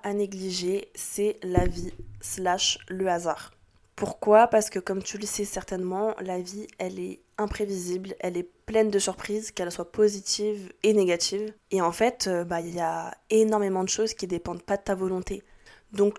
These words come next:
t'auras beau te donner tous les moyens que tu veux, être super investi, super motivé, sortir de ta zone de confort, et cetera, si la vie a décidé de te priver de quelque chose, elle te privera de cette chose-là et malheureusement,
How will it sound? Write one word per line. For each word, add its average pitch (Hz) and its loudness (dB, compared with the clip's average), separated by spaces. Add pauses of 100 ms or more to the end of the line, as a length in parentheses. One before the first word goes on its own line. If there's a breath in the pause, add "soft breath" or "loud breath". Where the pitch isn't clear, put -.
(100)
t'auras 202 4
beau 196 2
te 202 -4
donner 190 0
tous - -6
les 247 0
moyens 208 2
que - -6
tu - -4
veux, 196 0
être - -6 (100)
super 208 -2
investi, 202 -2
super 208 -4
motivé, 202 2 (520 loud breath)
sortir 208 2
de 196 2
ta 196 0
zone 190 -6
de 185 -2
confort, 185 -6
et 180 -6
cetera, 180 -6
si - -10
la 196 0
vie 190 -10
a 185 -6
décidé 185 -4
de 190 0
te 180 -6
priver 196 -4
de 180 -2
quelque 175 -8
chose, 202 -2 (160)
elle 190 0
te 190 -2
privera 196 -4
de - -8
cette 185 -6
chose-là 180 -2
et 185 -2
malheureusement, 175 -4